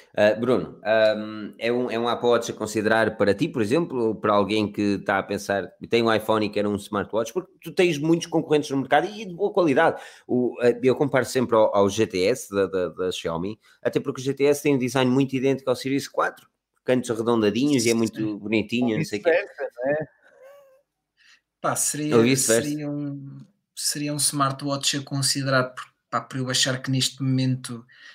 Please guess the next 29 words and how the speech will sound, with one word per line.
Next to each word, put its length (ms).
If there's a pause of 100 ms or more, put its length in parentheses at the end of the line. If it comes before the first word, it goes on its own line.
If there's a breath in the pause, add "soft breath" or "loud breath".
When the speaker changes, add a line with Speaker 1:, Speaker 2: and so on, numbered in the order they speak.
(160 loud breath)
Speaker 2:
eh, 460
o, 340
o 40
investimento 680
num 200
Series 460
três 260
já 220
não 260
compensaria, 1000
por 200
já 200
ser 220
um, 360 (520 loud breath)
um 80
relógio 420
que 60
está 200
há, 720
há 20
muito 360
tempo 320
no, 240
no 140
mercado. 560 (760 soft breath)
Eh, 640
pá, 140
mas 240
o, 160